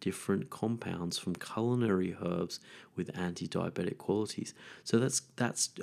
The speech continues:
herbs you can use in the kitchen, not the professional ones we're using in the clinic. That's herbs in the kitchen, nine hundred different compounds with anti-diabetic qu-, qualities. So specific herbs that were mentioned,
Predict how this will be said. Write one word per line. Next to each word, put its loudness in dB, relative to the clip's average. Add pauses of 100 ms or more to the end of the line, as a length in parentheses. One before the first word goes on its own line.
(180)
herbs 4
you 2
can 0
use 2
in 2
the 2
kitchen, 2
not 4
the 2
professional 4
ones 2
we're 2
using 0 (320)
in 2
the 4
clinic. -2
That's -2
herbs 2
in 2
the 2
kitchen, -2 (380)
nine 4
hundred 2
different -2
compounds -2 (420)
with -2
anti-diabetic -2
qu-, -12 (120)
qualities. 0
So 4
specific 2
herbs 4
that 2
were 2
mentioned, 0